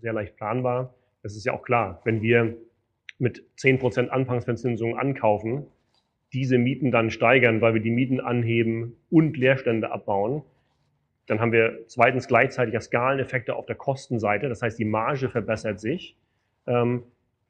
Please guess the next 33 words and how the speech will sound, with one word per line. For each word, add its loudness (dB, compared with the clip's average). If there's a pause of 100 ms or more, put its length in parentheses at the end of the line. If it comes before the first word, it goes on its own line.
(520)
Overheads 2
haben 0
wir 4
natürlich 0
dann, 2
äh, -2
keine 2
höheren, 4
das -4
heißt, -2
da -4
verbessert 0
sich -6
die 2
Marge 2
nochmal. 2 (340)
Und -2
dann 4
haben -2
wir, -2 (320)
ja, -6
was -8
wir -4
gerade, 2
äh, -2
ansprachen, -8
die -6
Zinskosten, -6
die -8
sich -10
ja -2
auch -4
verbessern. -4